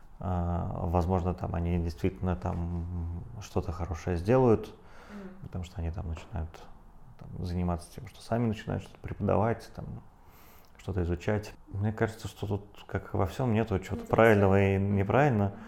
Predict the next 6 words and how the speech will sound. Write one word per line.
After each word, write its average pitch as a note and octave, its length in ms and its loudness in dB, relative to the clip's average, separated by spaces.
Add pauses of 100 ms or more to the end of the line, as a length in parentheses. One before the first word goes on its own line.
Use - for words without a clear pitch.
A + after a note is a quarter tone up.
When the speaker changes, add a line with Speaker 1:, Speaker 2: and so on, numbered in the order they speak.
(220)
Speaker 1:
<laughs> - 1160 -12
А, F#2+ 360 0 (320)
последний A2+ 400 6
год A2 240 6
у - 20 2
меня, G2 280 4